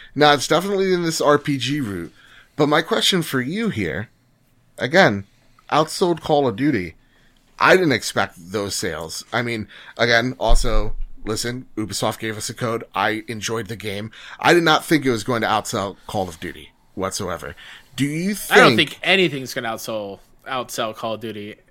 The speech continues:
Speaker 1: But here
Speaker 2: in
Speaker 1: we are.
Speaker 2: general. I know.
Speaker 1: But here we are.
Speaker 2: I know.
Speaker 1: D-, do you think, because I know we were talking about it a few weeks back, do you think that, um, Cyberpunk's delay was the reason why this game sold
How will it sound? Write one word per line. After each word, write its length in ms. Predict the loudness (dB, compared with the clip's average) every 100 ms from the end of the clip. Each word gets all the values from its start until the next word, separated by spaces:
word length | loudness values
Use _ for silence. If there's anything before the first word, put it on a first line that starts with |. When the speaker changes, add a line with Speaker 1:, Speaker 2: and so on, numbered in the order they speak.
| _
Speaker 1:
But 120 | -10 -4
here 100 | -2
Speaker 2:
in 60 |
Speaker 1:
we 40 | 0
are. 20 |
Speaker 2:
general. 400 | 0 -2 -4 -8 -18 _
I 140 | -8
know. 280 | 0 2 2 0
Speaker 1:
But 80 | -2
here 140 | -2
we 100 | -2
are. 180 | -6 -8 -12
Speaker 2:
I 80 | -8
know. 240 | -6 -8 -10 -14
Speaker 1:
D-, 100 | -16 -16 -16 -8
do 80 | -4
you 160 | -4
think, 240 | 4 4 4
because 260 | 0 2
I 120 | 4 4
know 160 | 4
we 160 | 2 2
were 80 | 0
talking 340 | 0 0 0
about 300 | -2 -2 0
it 180 | -2 -4 -4
a 160 | -4
few 220 | -4 -10
weeks 240 | -10 -10 -8
back, 400 | -2 -2 -4 -12 -20 -20 -20 -20 -20 -20 _ _ _ _
do 100 | -8
you 120 | -6 -2
think 260 | 0 2
that, 380 | 4 4 2 -4 _ _ _ _ _ -2
um, 460 | 0 0 -2 -6
Cyberpunk's 920 | -4 0 2 0 -4 -6 -8 -8 -8
delay 720 | -8 -8 -8 -4 -4 -6 -10 -20 _ _ _ _ -20 -20 -20 _
was 480 | -12 -4 -2 -2 -4
the 80 |
reason 340 | -4 -4 -4 -2
why 180 | -2 -2
this 180 | -4
game 220 | -6 -6 -4
sold 480 | -4 -4 -4 -10